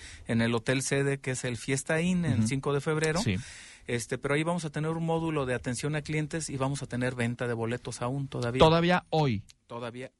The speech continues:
Speaker 1: hoy y mañana.
Speaker 2: Hoy y mañana,
Speaker 1: Eh, lo que es
Speaker 2: perfecto.
Speaker 1: jueves y viernes.
Speaker 2: Mientras, eh, está también el, el tema de la entrega de kits a quienes ya se inscribieron previamente. Si a alguien se le pasó, estaba fuera de la ciudad, no se había dado cuenta,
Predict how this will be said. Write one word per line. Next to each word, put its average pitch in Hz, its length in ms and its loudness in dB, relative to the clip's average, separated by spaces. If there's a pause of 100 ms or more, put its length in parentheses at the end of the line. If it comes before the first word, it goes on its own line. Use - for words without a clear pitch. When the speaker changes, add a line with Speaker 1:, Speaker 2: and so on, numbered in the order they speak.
Speaker 1:
hoy 190 220 -4
y - 20 -10
mañana. 135 320 -6
Speaker 2:
Hoy 143 140 2
y 143 40 -4
mañana, 123 380 -2
Speaker 1:
Eh, - 20 -6
lo - 40 -10
que - 80 -8
es 123 60 -2
Speaker 2:
perfecto. 113 140 -2
Speaker 1:
jueves - 280 -2
y - 20 -10
viernes. 113 460 -8
Speaker 2:
Mientras, 127 440 0
eh, 113 260 0
está 123 300 0
también 135 320 -2
el, 120 180 -2
el 107 160 -4
tema 139 180 2
de 131 80 4
la 110 80 0
entrega 127 300 0
de 110 100 0
kits - 240 -4
a 101 60 0
quienes 101 320 -2
ya 113 160 4
se 131 120 -2
inscribieron 117 520 0
previamente. 147 680 2 (560)
Si 110 260 -2
a 123 60 4
alguien 131 240 0
se 127 120 0
le 131 100 2
pasó, 151 500 2
estaba 110 320 0
fuera 117 240 0
de 113 120 0
la 117 120 -2
ciudad, 139 480 2
no 107 320 0
se 104 140 -2
había 107 200 4
dado 110 240 2
cuenta, 147 520 2